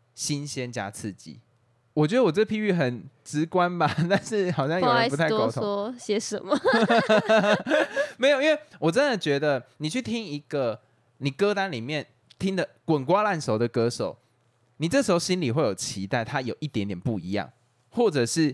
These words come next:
Speaker 1: 期待他给你以前的感觉。像我那时候去听 Coldplay，他的每一张专辑我都买实体的，可是听到那个，那一首叫做什么？哦，Fix You。听到那一首的时候，我，就像我以前 Podcast 讲，我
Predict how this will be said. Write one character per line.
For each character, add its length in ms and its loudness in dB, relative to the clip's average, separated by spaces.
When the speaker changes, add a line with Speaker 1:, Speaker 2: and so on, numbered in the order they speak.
Speaker 1:
期 260 0
待 160 0
他 140 -2
给 180 -4
你 120 -8
以 140 -6
前 200 -4
的 80 -4
感 200 -6
觉。 140 -12
像 180 -2
我 120 -2
那 100 0
时 60 -2
候 80 0
去 100 -4
听 180 -6
Coldplay， 480 -4
他 140 -6
的 80 -6
每 220 -4
一 20 -4
张 160 -2
专 160 -6
辑 100 -10
我 240 -4
都 160 0
买 160 -4
实 480 -2
体 380 -2
的， 180 -2
可 80 2
是 100 2
听 240 2
到 200 4
那 280 0
个， 800 2
那 100 -10
一 40 -8
首 180 -10
叫 140 -10
做 120 -10
什 160 -16
么？ 180 -18
哦， 180 -4
Fix 300 -6
You。 100 -8
听 160 -2
到 140 0
那 200 0
一 40 0
首 240 0
的 120 -2
时 160 -4
候， 220 -6
我， 160 0
就 120 -4
像 160 -6
我 80 -6
以 40 -8
前 180 -10
Podcast 400 -6
讲， 200 -16
我 260 2